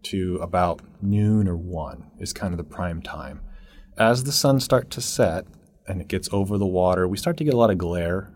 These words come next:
out over the ocean, especially if we have, you know, a nice sunny day.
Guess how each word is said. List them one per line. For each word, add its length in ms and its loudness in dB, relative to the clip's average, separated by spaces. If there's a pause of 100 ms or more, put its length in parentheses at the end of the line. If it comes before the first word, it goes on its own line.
out 140 -2
over 240 0
the 100 0
ocean, 340 -2
especially 380 -2
if 100 -6
we 100 -4
have, 280 -6
you 60 0
know, 140 0
a 40 -2
nice 520 -6
sunny 360 -10
day. 380 0